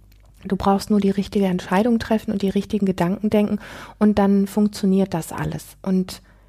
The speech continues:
ich glaube, du weißt so gut wie ich, dass das eben nicht immer der Fall ist und dass das eben nicht immer klappt.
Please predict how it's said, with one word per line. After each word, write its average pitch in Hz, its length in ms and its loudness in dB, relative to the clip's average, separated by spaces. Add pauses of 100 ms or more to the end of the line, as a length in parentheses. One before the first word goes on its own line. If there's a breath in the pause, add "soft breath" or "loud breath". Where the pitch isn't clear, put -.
(140 soft breath)
ich 220 100 0
glaube, 226 280 4
du 214 140 2
weißt 202 340 0
so - 80 -6
gut 202 240 -2
wie 190 100 -2
ich, - 280 -4
dass 190 180 -2
das - 180 -4
eben 180 320 0
nicht 233 380 2
immer 233 160 0
der 226 100 2
Fall 208 320 2
ist 220 200 -4
und 185 100 0
dass - 140 -8
das - 160 -8
eben 180 200 0
nicht 208 300 2
immer 202 220 0
klappt. - 420 -2